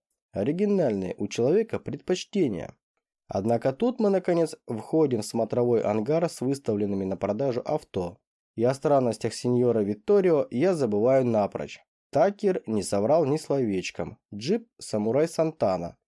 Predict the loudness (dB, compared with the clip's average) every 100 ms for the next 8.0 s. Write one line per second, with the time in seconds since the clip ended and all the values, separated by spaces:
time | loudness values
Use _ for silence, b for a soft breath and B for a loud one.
0 | _ -4 0 0 2 0 0 -6 0 0
1 | 2 2 0 -2 0 2 0 0 0 0
2 | -2 -6 -4 -2 0 0 -2 -4 -4 -4
3 | -2 0 2 2 2 2 0 -2 -2 -4
4 | -4 -6 -12 -14 _ _ _ _ _ -4
5 | -2 -2 -2 -2 0 0 0 -2 0 2
6 | 2 0 2 2 2 -2 -4 -2 0 0
7 | 0 2 0 0 -2 -2 -2 -2 -4